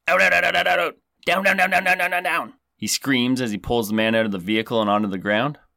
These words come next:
They weren't sure if he had an accomplice, so they had to clear the vehicle, but found nothing out of the ordinary. There was an open box in the passenger seat with bags of what looked to be Cheetos and Funyuns in it. Also, the windshield wipers were going.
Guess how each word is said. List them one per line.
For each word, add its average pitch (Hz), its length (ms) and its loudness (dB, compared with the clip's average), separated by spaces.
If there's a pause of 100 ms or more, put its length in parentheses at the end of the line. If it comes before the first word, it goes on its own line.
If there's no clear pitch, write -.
(220)
They 139 80 -4
weren't 170 180 -2
sure 139 140 0
if 127 100 -4
he 127 60 -2
had 113 160 2
an 101 80 -2
accomplice, 101 560 -2
so 95 320 0
they 90 200 0
had 95 180 0
to 110 60 -10
clear 110 280 -2
the 95 80 -6
vehicle, 95 500 -2
but - 200 -8
found 95 300 -2
nothing 101 300 -4
out 95 100 -2
of 92 60 -4
the 90 120 -4
ordinary. 87 520 -4 (360)
There 117 80 -6
was 113 100 -8
an 127 80 -2
open 120 260 -2
box 117 380 0
in 110 60 -8
the 98 60 -10
passenger 113 540 -4
seat 107 340 -4
with - 200 -12
bags 101 360 -2
of 101 120 -6
what 98 160 -4
looked - 220 -8
to 104 60 -10
be 95 380 -6
Cheetos 135 580 -2
and 90 240 -8
Funyuns 120 600 -4
in 85 120 -12
it. - 140 -14 (380)
Also, 117 220 -4
the 95 100 -6
windshield 110 420 -2
wipers 110 380 -2
were 107 60 -10
going. 110 360 -2